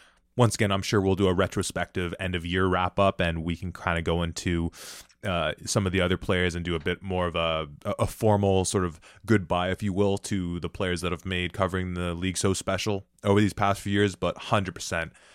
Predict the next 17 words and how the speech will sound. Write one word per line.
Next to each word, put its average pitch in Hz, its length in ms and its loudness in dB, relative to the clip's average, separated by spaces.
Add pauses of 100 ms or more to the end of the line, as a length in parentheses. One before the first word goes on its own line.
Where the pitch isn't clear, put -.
(200)
Klay, 101 600 0
um, 80 460 -2 (800)
wow. 87 360 -8
I 92 60 -4
mean, 92 160 -2
that 95 200 0
twenty 123 260 4
nineteen 101 420 0
year 87 260 -2
was, 85 400 -4 (920)
like, 87 240 -8 (140)
no 113 180 8
one 131 160 10
can 117 140 2
take 110 240 2
that 104 140 6
<laughs> 101 60 6